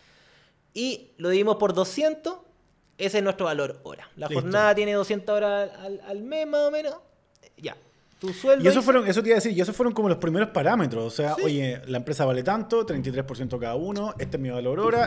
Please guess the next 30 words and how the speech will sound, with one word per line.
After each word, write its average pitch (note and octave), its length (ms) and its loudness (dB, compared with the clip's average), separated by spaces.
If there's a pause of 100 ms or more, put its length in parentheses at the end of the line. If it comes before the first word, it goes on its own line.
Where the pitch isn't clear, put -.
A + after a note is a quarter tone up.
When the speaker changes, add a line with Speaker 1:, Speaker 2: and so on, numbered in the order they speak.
Speaker 2:
este C#3+ 160 -6
es - 60 -10
tu C3 100 -12
sueldo". A3 560 -4 (400)
¿Qué - 80 0
Speaker 1:
Hubo B3+ 120 4
Speaker 2:
otros B3+ 120 8
acuerdos G#3 340 8
llegaron G#3 260 4
en G#3+ 40 4
ese G3+ 120 0
momento G3 260 0
que F3+ 80 -2
fueron E3+ 200 -6
claves? C4+ 300 0
Porque C3 400 -4 (460)
Speaker 1:
Hubo B3 100 -4
Speaker 2:
seguro G#3+ 340 6
Speaker 1:
que A3+ 60 4
Speaker 2:
que G#3+ 100 4
Speaker 1:
ordenarlo, F3+ 580 0
hubo A3+ 260 -2
que A3+ 80 2
ordenar. F3 420 -2
Speaker 2:
Ya. - 60 -20
Speaker 1:
Primero C4 640 2 (140)
fue A3 440 4
entender F#3+ 680 -4
cuántas A3 540 -8
horas A#3 220 -4